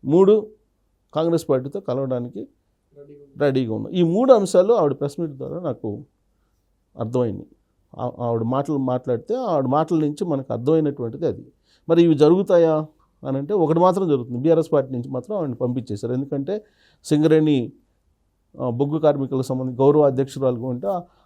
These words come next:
Speaker 1: ఆ పదవి తీసేశారు. So కాబట్టి బీఆర్ఎస్ పార్టీతో తెగదెంపులు అయిపోయినాయి, అంతవరకు క్లారిటీ వచ్చేసింది. మరి కాంగ్రెస్ పార్టీలోకి వెళ్తారా? రేవంత్ రెడ్డి గారు ఏమో "నేను ఉన్నంత వరకు రానిని" అంటున్నారు. ఈ రెండు అంశాలు తేలాలి.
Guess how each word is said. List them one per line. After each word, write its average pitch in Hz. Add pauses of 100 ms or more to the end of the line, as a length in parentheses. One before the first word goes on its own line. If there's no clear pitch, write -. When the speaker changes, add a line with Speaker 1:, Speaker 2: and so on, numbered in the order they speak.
(100)
Speaker 1:
ఆ 117
పదవి 139
తీసేశారు. 110 (840)
So 170
కాబట్టి 160
బీఆర్ఎస్ 147
పార్టీతో 127
తెగదెంపులు 151
అయిపోయినాయి, 107
అంతవరకు 131
క్లారిటీ 123
వచ్చేసింది. 92 (800)
మరి 151
కాంగ్రెస్ 175
పార్టీలోకి 156
వెళ్తారా? 139 (2000)
రేవంత్ 165
రెడ్డి 156
గారు 151
ఏమో 151
"నేను 156
ఉన్నంత 151
వరకు 143
రానిని" 135
అంటున్నారు. 104
ఈ 151
రెండు 165
అంశాలు 160
తేలాలి. 110